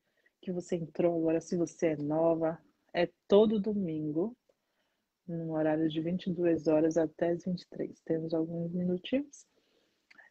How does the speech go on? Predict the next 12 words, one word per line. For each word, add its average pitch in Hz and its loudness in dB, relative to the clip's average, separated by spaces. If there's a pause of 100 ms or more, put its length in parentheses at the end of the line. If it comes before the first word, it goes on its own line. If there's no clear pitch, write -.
(120)
E 170 6 (120)
o 175 0
horário 156 4
pra 156 2
vocês 156 0
agora, 151 2
eu 151 2
acho 147 -4
que 156 -6
é 147 -4
seis 165 4
horas, 151 2